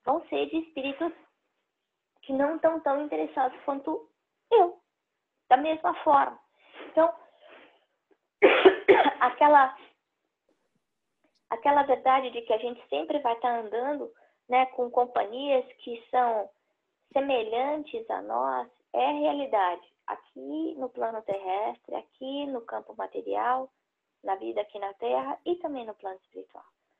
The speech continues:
As testemunhas, os nossos amigos invisíveis vão estar pensando exatamente como a gente.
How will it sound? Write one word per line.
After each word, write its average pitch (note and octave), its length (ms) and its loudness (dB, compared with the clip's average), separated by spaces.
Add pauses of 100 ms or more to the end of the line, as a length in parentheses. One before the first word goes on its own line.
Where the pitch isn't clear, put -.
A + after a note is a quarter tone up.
(360)
As A3+ 240 0
testemunhas, G#3+ 960 -8
os G3+ 160 -8
nossos G#3 420 -6
amigos F#3+ 500 -8
invisíveis A#3+ 720 -8 (500)
vão B3+ 160 0
estar C#4+ 160 0
pensando C#4 460 -4
exatamente B3 800 -6
como - 200 -10
a A#2 80 -6
gente. - 500 -20